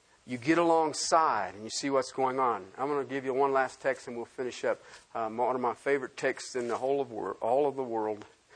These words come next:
This is church, brothers and sisters. This is what it's about. It's chapter five, First Thessalonians, beginning in verse twelve. It says, "We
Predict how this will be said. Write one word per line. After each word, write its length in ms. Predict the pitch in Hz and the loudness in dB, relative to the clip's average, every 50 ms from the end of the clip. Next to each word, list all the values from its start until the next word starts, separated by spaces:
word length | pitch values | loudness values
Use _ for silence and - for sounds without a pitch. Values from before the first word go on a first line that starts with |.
| - - - - _ | -20 -20 -20 -20 _
This 180 | 135 170 - - | -8 -6 -6 -4
is 80 | 147 - | -6 -6
church, 640 | - - - 302 311 262 165 113 - - - - - | -2 2 4 4 4 4 2 0 -4 -6 -10 -10 -4
brothers 400 | 127 127 139 147 151 143 117 123 | 2 4 4 4 4 0 -4 -6
and 80 | 120 | -8
sisters. 560 | - - 160 160 - - 220 220 214 - - - _ _ _ _ _ _ _ _ _ _ _ _ _ _ _ _ _ _ _ _ _ _ _ _ _ _ _ _ - _ - - - - | -2 -2 0 0 0 0 -2 -2 -2 -4 -12 -20 _ _ _ _ _ _ _ _ _ _ _ _ _ _ _ _ _ _ _ _ _ _ _ _ _ _ _ _ -20 _ -20 -20 -18 -6
This 180 | - 151 - - | -6 -6 -6 -4
is 60 | 170 | 2
what 140 | 180 202 202 | 4 4 4
it's 120 | 196 - | 4 0
about. 460 | 190 151 147 196 202 185 151 123 107 - | -4 4 4 6 6 6 4 2 0 -4
It's 140 | - - - | -8 -14 -6
chapter 340 | - - 185 185 185 - 165 | 4 4 4 4 4 0 -8
five, 460 | - - - 208 196 180 160 143 - | 2 4 6 6 6 6 4 0 0
First 320 | - - 185 170 - - | 2 2 2 2 4 4
Thessalonians, 600 | - 190 175 - - 170 180 180 185 175 147 123 113 | 4 4 4 4 2 4 6 6 6 4 2 2 0
beginning 340 | 135 131 143 165 175 165 | -2 2 4 6 6 6
in 100 | 160 156 | 4 4
verse 260 | 147 165 165 156 - - | 4 4 4 4 2 -4
twelve. 520 | - - 208 208 190 147 117 95 90 - - - - - - - - - | 0 4 4 6 6 6 4 4 2 0 -8 -18 -20 -20 -20 -20 -18 -10
It 60 | - | -4
says, 220 | - - 170 143 135 | 2 2 2 4 4
"We 460 | 165 185 190 190 185 180 170 156 | 4 4 4 4 2 0 -2 -4